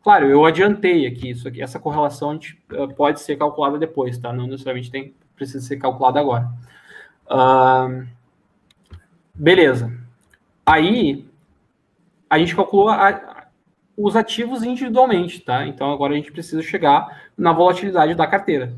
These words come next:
porque, ah, provavelmente a volatilidade da carteira, se ela tá, ah, diversificada, ela deve dar menor do que a volatilidade do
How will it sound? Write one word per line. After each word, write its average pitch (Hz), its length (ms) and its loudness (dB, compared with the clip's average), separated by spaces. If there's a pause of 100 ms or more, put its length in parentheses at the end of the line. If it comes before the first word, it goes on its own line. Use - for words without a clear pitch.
(340)
porque, 139 560 -6 (100)
ah, 151 640 0 (840)
provavelmente 147 540 2
a 156 40 2
volatilidade 160 460 -2
da 147 60 -2
carteira, 151 540 -2 (400)
se - 320 -2
ela 160 240 6
tá, 147 560 4
ah, 135 480 -4
diversificada, 147 720 -2
ela 180 240 -10 (160)
deve 143 460 -2
dar 135 420 -2
menor 143 480 -4
do 139 140 -12
que 151 100 -12
a - 20 -8
volatilidade 135 680 -6
do 131 640 -10